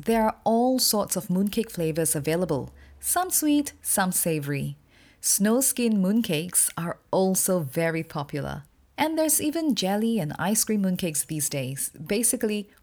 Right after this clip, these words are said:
all sorts of mooncakes are out there. Now, there's a folktale that sort of explains how mooncakes came about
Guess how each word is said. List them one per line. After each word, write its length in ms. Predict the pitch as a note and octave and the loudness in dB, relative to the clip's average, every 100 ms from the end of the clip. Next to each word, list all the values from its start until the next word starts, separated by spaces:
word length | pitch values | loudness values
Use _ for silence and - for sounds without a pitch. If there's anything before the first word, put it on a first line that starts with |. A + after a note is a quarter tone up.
| _ | _
all 220 | G3 A3 A#3 | -2 0 2
sorts 320 | - F#3+ E3+ | 2 0 -2
of 100 | D#3 | -2
mooncakes 600 | F3+ F#3 - E3 D#3 - - | -2 0 -2 -2 -2 -6 -4
are 180 | C#3+ C#3 | -2 -2
out 160 | C3+ | -2
there. 320 | D#3 B2+ C3+ - _ _ _ _ _ _ _ - | -4 -6 -8 -14 _ _ _ _ _ _ _ 0
Now, 120 | G3+ | 2
there's 240 | G3 G3+ A3 | 4 2 2
a 60 | |
folktale 640 | - A#3+ B3 - F3+ D#3 | 0 -2 0 -2 -2 -2
that 160 | D#3 - | -2 0
sort 260 | - A#3 C#4+ | 0 2 0
of 120 | C#4+ | 0
explains 560 | - - G3 F#3 F3 | -2 -2 -2 -2 -2
how 300 | - F#3+ G3 | -4 -2 0
mooncakes 560 | A3 F#3 F3 F3 D#3 - | 2 0 -2 -6 -4 -4
came 220 | - D#3+ | -4 -6
about 440 | C#3+ C#3+ C3 D3 | -4 -2 -2 -6